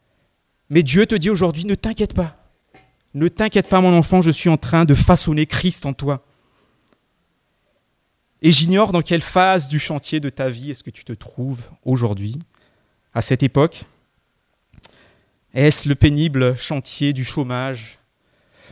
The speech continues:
ou de la maladie ? Peut-être est-ce la retraite ? Peut-être est-ce la découverte de la parentalité ? Peut-être est-ce un mariage ? Peut-être est-ce le divorce ?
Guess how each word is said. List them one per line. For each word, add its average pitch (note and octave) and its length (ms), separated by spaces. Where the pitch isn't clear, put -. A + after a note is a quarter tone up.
ou C#3 480
de B2+ 120
la C#3+ 100
maladie ? C#3+ 680
Peut-être B2+ 320
est-ce B2+ 180
la A#2 60
retraite ? C3 640
Peut-être B2+ 320
est-ce B2+ 340
la B2 120
découverte D#3 520
de F3+ 60
la D#3 80
parentalité ? C3 800
Peut-être - 260
est-ce A#2+ 180
un A#2+ 40
mariage ? A#2+ 540
Peut-être - 280
est-ce A#2 240
le B2 120
divorce ? D3 600